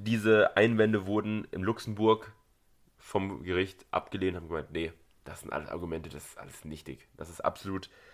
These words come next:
nichtig und die Spieler können wechseln, sie sind normale Arbeitgeber und sie dürfen auch von der Freizügigkeit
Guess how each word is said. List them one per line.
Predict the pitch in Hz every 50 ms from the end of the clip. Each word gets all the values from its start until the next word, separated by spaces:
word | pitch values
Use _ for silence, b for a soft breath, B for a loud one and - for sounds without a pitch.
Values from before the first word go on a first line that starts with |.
| b b b b b b -
nichtig | 98 101 107 107 - - 107 110 - - -
und | - 95 95 92 92 90 - - - - _ _ - - - _ -
die | 90 87 87
Spieler | 80 - - 110 113 110 107 101
können | - - 98 92 90
wechseln, | 82 90 - - - 90 87 87 87 b b b b
sie | -
sind | 87 92
normale | 92 87 85 82 82 82 -
Arbeitgeber | - 80 80 80 78 80 78 82 78
und | - 82 87
sie | 87 90
dürfen | 80 82 80 80 - - - -
auch | 76 80 92 -
von | - - 92 92
der | 98 101
Freizügigkeit | - - 82 85 87 - - 104 98 107 - - 110 104 110 110 - -